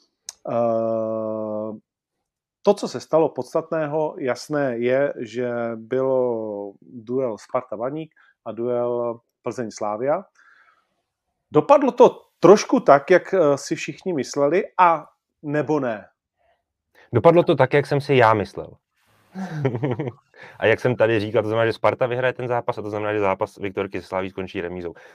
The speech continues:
Speaker 2: Chci si jenom malinko přihřát polívčičku, protože každý ví, že mi ty typy moc nevycházejí a tentokrát se urodilo. Byť kdybychom se vrátili k tomu titulu, mám tam jednu chybičku, Karviná mě nepodržela. Nebylo to vůbec daleko. <laughs>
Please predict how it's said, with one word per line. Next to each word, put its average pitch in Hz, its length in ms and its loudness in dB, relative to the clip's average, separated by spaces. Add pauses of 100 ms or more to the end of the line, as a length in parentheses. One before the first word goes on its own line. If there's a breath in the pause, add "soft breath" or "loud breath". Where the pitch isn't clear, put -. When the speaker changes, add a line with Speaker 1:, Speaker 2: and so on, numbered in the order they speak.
(180 loud breath)
Speaker 2:
Chci - 160 -10
si 110 100 -6
jenom 104 120 0
malinko 98 300 -2
přihřát 95 320 -4
polívčičku, 90 380 -10
protože 92 300 -8
každý 87 280 -6
ví, 87 100 -10
že 90 100 -10
mi 87 80 -10
ty 90 100 -10
typy 90 180 -12
moc 90 160 -10
nevycházejí 92 520 -8 (240 loud breath)
a 90 80 -8
tentokrát 90 500 -4
se 104 100 -8
urodilo. 98 440 -4 (280 soft breath)
Byť 92 140 -8
kdybychom 92 340 -8
se 95 120 -8
vrátili 92 320 -2
k - 40 -20
tomu 95 140 -8
titulu, 98 280 -6
mám 95 160 -4
tam 101 140 -4
jednu 98 200 -4
chybičku, 101 400 -8
Karviná 104 340 0
mě 95 120 -6
nepodržela. 95 560 -6 (440 soft breath)
Nebylo 120 320 -2
to 113 120 -6
vůbec 101 240 -8
daleko. 110 360 -10
<laughs> 127 760 -12